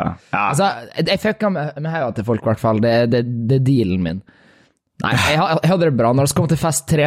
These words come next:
Speaker 2: så ble det bra, altså. Det, da var det mye folk å prate med, og helvete, det var, det var alt, men det var en bra fest. Det var ei sånn spådame som gikk rundt og, og
Speaker 1: Ok.
Speaker 2: s-,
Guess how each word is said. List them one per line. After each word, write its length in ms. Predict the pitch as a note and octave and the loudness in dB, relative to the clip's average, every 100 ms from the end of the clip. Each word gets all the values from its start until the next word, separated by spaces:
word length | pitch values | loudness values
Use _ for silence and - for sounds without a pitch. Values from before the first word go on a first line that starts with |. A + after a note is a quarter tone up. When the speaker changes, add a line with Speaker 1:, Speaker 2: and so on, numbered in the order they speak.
| C#3 | 2
Speaker 2:
så 160 | C3+ | 2
ble 80 | A#2+ - | 0 -2
det 100 | F#2 | -2
bra, 220 | F#2 F#2 F#2+ | 0 2 2
altså. 260 | F2 C#2+ F#2 | 2 -4 -6
Det, 260 | G#2+ A2+ A2 G#2+ G2+ G2 F#2+ F#2 F2 E2 D#2+ | -2 2 4 4 4 4 4 4 4 2 2
da 200 | - A#2+ A2 | 0 2 2
var 160 | A2 | 2
det 60 | G#2+ | 2
mye 240 | A#2 - G#2+ | 2 0 0
folk 220 | A#2+ A2+ | 0 0
å 60 | - | 0
prate 300 | A#2 A2+ A2+ | 0 2 2
med, 380 | A#2 A#2 A2+ A2+ | 4 4 2 0
og 560 | G#2 G2+ G2+ G2+ G2 G2 _ _ _ _ _ _ _ _ - | 2 2 4 4 2 -4 _ _ _ _ _ _ _ _ -4
helvete, 560 | F#2+ G#2 G#2+ G#2 - - | 0 2 2 0 -4 -6
det 140 | G#2 | 0
var, 460 | G#2 G#2+ G#2 F#2+ F#2 | 2 4 4 4 2
det 80 | G2+ | 2
var 140 | C3 - | 0 -2
alt, 280 | - - - | -6 -4 -2
men 80 | C#3 | 0
det 80 | |
var 140 | F#3+ F3+ | 0 2
en 80 | C#3+ | 2
bra 200 | D3+ A2+ | 2 0
fest. 240 | G2+ A2+ D#4+ | 0 0 0
Det 60 | |
var 140 | C#4+ D3+ | 0 2
ei 80 | C#3+ | 2
sånn 160 | C#3 | 2
spådame 800 | B2+ - C3 C#3+ D3 A#2+ G2 B2 | 0 0 2 2 2 2 2 2
som 100 | C#3 | 2
gikk 140 | A#2 A2+ | 2 2
rundt 220 | A#2 A#2 | 0 2
og, 60 | A2 | 4
og 720 | G#2+ G#2+ G#2+ G#2 G2+ G2+ G2 | 4 4 4 4 4 4 4
Speaker 1:
Ok. 160 | F#2+ - F#2+ | 2 0 -4
Speaker 2:
s-, 160 | G2 | -6